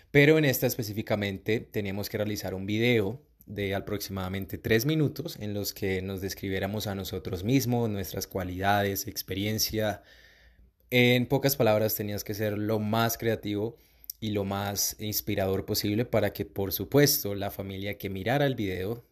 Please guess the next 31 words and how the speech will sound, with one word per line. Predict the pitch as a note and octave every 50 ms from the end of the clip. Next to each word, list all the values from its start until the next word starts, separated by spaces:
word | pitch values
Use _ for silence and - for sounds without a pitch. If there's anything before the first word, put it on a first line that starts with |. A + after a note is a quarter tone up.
| _ _ _ _ -
te, | - F#2+ F#2+ F#2+
se | - - G2
enamorara | F#2 F#2 F#2 F#2 F2+ F#2+ F#2 G2
de | G2+ G#2
tu | G#2 G2
perfil | - - D3 - - B2+ C3 A#2+
y | G#2+ G#2
decidiera | G2+ G2+ - - G2+ G#2 F#2+ F#2+ G2 -
contactarte. | - F#2+ F#2+ - F#2 - - - - F2+ - - - - - _ _ _ - - - - - _ _ _ _ _ _ _ _ _ _ _ _ _
Por | - B2+ B2+ A#2+
supuesto, | - - B2 A2+ C#3+ D#3+ E3+ D#3+ - - G3 G3+ - - - -
no, | - A#2+ A#2 A#2+ A#2+ A#2 A#2 A#2 A#2+ A#2 A#2 A#2 -
no | A2 A#2 A#2 A2
todo | - A#2+ A#2 A#2 A#2 A#2 A2+
fue | - - A#2 A2 G#2+ G#2+ G#2+ G#2+ G#2+ G#2+ G#2 -
improvisado. | A2 A2 G#2 - G#2+ G#2 G#2 G#2 G2+ - G2+ G2 F#2+ G2 A2+ C#3 E3+ - - _ - - _ _ _
Como | _ - G2+ G2 G2
ya | F#2 G2 G2
dije, | G2+ G#2+ A2+ G#2+ G#2 A#2 A#2 A#2+ -
todos | - - - G#2+ G#2 F#2+ G2+
estos | G#2 - - A2+ G2
videos | G#2 G2 G2 F#2+
los | G2+ G2+
encuentras | G#2+ G2 - G2+ F#2+ F#2 - G2+ F#2+
en | F#2 F#2
internet, | F#2+ F#2 - - F#2 G2 G2 G#2+ A#2 B2+ B2+ B2+ A#2+
de | A#2+ A2+
la | G#2 G2+
experiencia | F#2+ - G2+ - - - F#2+ F#2+ F#2 F#2+ - - - G#2
au | F#2+ - -
pair. | - A#2+ B2+ C3 B2+ B2+ C3